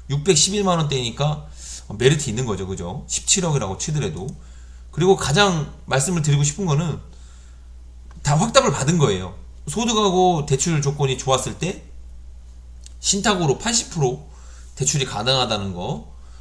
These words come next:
여러분들 참고하시고, 그리고 날짜는 이천이십삼년도, 벌써 이십삼 년도 물건이 나왔네요. 이천이십삼 년도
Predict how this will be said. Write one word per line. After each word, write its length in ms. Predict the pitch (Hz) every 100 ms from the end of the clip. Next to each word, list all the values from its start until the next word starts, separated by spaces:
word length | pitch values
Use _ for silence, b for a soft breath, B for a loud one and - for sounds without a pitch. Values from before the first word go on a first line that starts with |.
| b
여러분들 300 | 107 104 101
참고하시고, 880 | 95 185 180 175 180 143 151 - - - B B B B B B -
그리고 220 | 135 131
날짜는 600 | 123 151 208 214 208 175
이천이십삼년도, 1120 | 151 185 151 165 - 220 226 220 139 98 -
벌써 280 | - 113 135
이십삼 420 | 110 110 - 180
년도 500 | 196 196 160 127 - B B B
물건이 260 | 113 127
나왔네요. 680 | 101 90 87 87 92 180 - B B
이천이십삼 640 | 113 139 113 135 - 175
년도 500 | 175 170 202 220 -